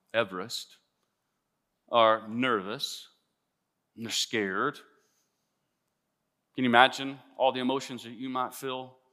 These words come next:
attempting that, knowing it could be your last moments? Can you imagine?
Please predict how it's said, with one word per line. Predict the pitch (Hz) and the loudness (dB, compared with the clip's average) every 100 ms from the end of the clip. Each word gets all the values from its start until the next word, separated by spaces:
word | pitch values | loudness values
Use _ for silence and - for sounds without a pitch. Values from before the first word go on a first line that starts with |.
| _ _ _ _ _ - | _ _ _ _ _ -16
attempting | 107 - 143 135 135 | -10 -2 -2 -2 -8
that, | 127 131 143 - - _ _ _ _ - | -2 -2 -4 -12 -20 _ _ _ _ -6
knowing | 110 123 | -2 -2
it | 110 | -4
could | - 120 | -10 -8
be | 131 | -2
your | 117 | 2
last | 117 131 131 - | 6 6 6 0
moments? | 156 147 156 165 - - - _ _ _ - | 2 2 4 0 -2 -8 -8 _ _ _ -4
Can | 165 | 2
you | 190 | 10
imagine? | 180 196 220 | 12 10 6